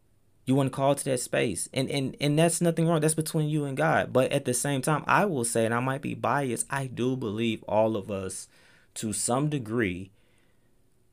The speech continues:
have a responsibility to help be transformational in someone's lives. So I know I've been saying that word a lot, transformational, transformational, transformational. But I really want you to get this.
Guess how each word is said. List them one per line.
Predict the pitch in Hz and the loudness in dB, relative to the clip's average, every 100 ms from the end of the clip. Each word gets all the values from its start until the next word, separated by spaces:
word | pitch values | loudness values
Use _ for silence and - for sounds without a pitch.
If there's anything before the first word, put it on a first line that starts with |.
| - | -12
have | - 139 131 127 127 - | 0 6 8 8 4 2
a | 117 | 0
responsibility | 107 104 - 117 - 117 101 113 107 95 95 92 - _ _ | 0 -4 -2 -2 0 -2 0 2 2 0 -2 -6 -18 _ _
to | - 107 | -4 0
help | 117 107 | 2 0
be | 110 104 | 0 -4
transformational | 101 98 98 - _ _ _ _ - 101 98 - 101 | -4 -4 -4 -8 _ _ _ _ -4 0 0 -2 -8
in | 95 | -6
someone's | - 92 92 87 | -4 -4 -4 -6
lives. | 80 - - - - _ _ - | -6 -8 -12 -16 -20 _ _ 0
So | 131 | 6
I | |
know | 147 | 8
I've | |
been | 143 | 8
saying | 135 127 | 6 4
that | 123 | 6
word | 120 | 6
a | |
lot, | 101 92 | 4 4
transformational, | 120 117 120 113 113 | 2 0 0 -2 -2
transformational, | 117 107 104 101 101 | -2 -2 -4 -6 -10
transformational. | - 110 98 92 87 - 82 - - - - | -4 -4 -4 -4 -6 -8 -14 -18 -20 -14 -2
But | 110 | 2
I | 107 | 2
really | 101 117 117 | 4 4 4
want | 110 107 - | 0 -4 -6
you | |
to | 104 | -6
get | 98 95 | -4 -4
this. | - - - | -6 -12 -14